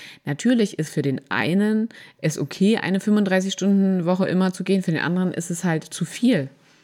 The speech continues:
oder ist es halt belastend. Ne? Also das ist halt auch, äh, wieder eine sehr individuelle Maßgabe, wie man's empfindet. Aber natürlich muss man eine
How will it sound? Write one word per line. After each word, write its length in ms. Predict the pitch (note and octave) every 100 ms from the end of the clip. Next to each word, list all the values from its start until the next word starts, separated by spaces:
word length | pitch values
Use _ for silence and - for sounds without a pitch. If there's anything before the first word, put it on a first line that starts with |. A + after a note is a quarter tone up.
| _ _ -
oder 460 | D#3 E3 D3 - -
ist 140 | D#3
es 160 | D#3 F3+
halt 400 | D#3 D3+ - -
belastend. 600 | D#3+ F#3 - D3+ C3+ - - _ _ _ _ _ -
Ne? 220 | D#3+ G3+ - - - -
Also 140 | D#3
das 180 | D3+ D3+
ist 180 | - -
halt 360 | F#3 E3+ E3+ -
auch, 360 | D#3 D#3+ D3+ -
äh, 320 | D3+ C#3+ C#3+
wieder 180 | D#3+ D#3+
eine 120 | D#3
sehr 260 | D3+ E3 D#3
individuelle 680 | F3 E3+ E3 D#3 - D3+ D3+
Maßgabe, 580 | D#3+ F#3 - C#3 C3+
wie 80 | C3+
man's 160 | D3+ D3
empfindet. 380 | D3+ G#3+ G3 C3+
Aber 100 | C#3+
natürlich 380 | C#3 E3+ E3+
muss 160 | E3+ D#3+
man 100 | D3
eine 260 | C3 C#3+